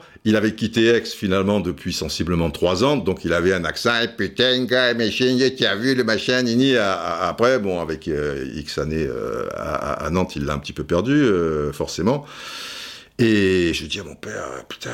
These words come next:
Henri Michel, tout ça », et il me dit, « Vas-y, eh ben, va, va lui faire signer un truc, tu, tu vois. » Ben, j'étais bien trop timide. Alors il est venu avec moi, et il m'a présenté à Henri Michel et tout. Et Henri a été très gentil.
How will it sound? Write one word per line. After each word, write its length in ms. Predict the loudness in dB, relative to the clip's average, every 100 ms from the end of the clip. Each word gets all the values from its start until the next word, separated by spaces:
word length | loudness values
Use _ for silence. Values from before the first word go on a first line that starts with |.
| -12
Henri 160 | -12 -12
Michel, 420 | -6 -2 0 0
tout 100 | -2
ça », 300 | 0 0 2
et 100 | 0
il 80 | -2
me 100 | 0
dit, « 600 | 2 4 4 4 2 0 0
Vas-y, 400 | 0 0 -2 0
eh 400 | -2 -4 -6 -8
ben, 260 | -8 -8
va, 240 | -6 -4 -4
va 220 | -6 -6
lui 80 | -6
faire 180 | -6
signer 300 | -6 -4 0
un 80 | 0
truc, 280 | 2 0 -2
tu, 200 | -12 -12
tu 100 | -8
vois. » 280 | -4 -2 0
Ben, 240 | 0 -2 -4 -10 -10
j'étais 280 | -6 -2 0
bien 180 | 0 -2
trop 180 | -2 0
timide. 420 | 4 4 2 -4 -18 -6
Alors 280 | 0 4 4
il 120 | 2
est 40 | -2
venu 200 | 0 0
avec 220 | -2 -6
moi, 520 | -2 2 0 -2 -16 _
et 80 | -12
il 60 | -8
m'a 120 | -8
présenté 500 | -6 -8 -6 0 0
à 120 | 0
Henri 120 | -4
Michel 320 | -6 -8 -8
et 40 | -8
tout. 320 | -2 0 2
Et 80 | 2
Henri 380 | 2 2 4 2
a 80 | 0
été 240 | -6 -10
très 320 | -6 0 0
gentil. 460 | 0 -8 -12 -14